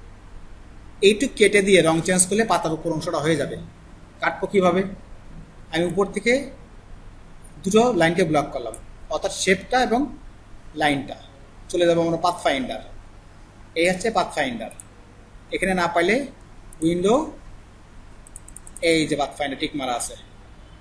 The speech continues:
এখানে একটা অপশন আছে ডিভাইড, শেষে এইটা। ডিভাইড মানে বিভক্ত করে দেয়া।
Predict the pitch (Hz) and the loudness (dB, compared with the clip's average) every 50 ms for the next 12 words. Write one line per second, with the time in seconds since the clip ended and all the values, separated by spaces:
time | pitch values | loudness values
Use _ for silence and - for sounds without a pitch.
0 | - - - - - - - - - - - - - - - - 170 160 196 226 | -20 -20 -20 -20 -20 -20 -20 -20 -20 -20 -20 -20 -20 -18 -10 -4 -2 0 2 0
1 | 233 226 226 233 233 - 190 180 160 - 143 143 143 175 165 156 156 156 147 135 | 0 2 2 0 0 0 -2 -2 -2 -2 -2 -2 -2 -2 0 2 4 4 4 2
2 | 117 - - - - - - - - - - - - - - - - - - - | 0 -4 -6 -8 -10 -12 -20 -20 -20 -20 -20 -20 -20 -20 -20 -20 -20 -20 -14 -10
3 | - 180 185 185 - - - 175 156 165 135 - - - - - - - - - | -6 -4 -4 -4 -4 -4 -6 -6 -4 -6 -6 -12 -12 -20 -20 -20 -20 -20 -20 -20
4 | - - - - 143 147 175 190 196 190 190 196 202 220 185 170 156 180 175 196 | -20 -20 -20 -6 -2 2 4 4 4 4 2 0 0 0 2 2 2 4 4 4
5 | 185 - - 180 160 147 127 107 113 110 | 4 4 2 0 0 0 -4 -4 -6 -8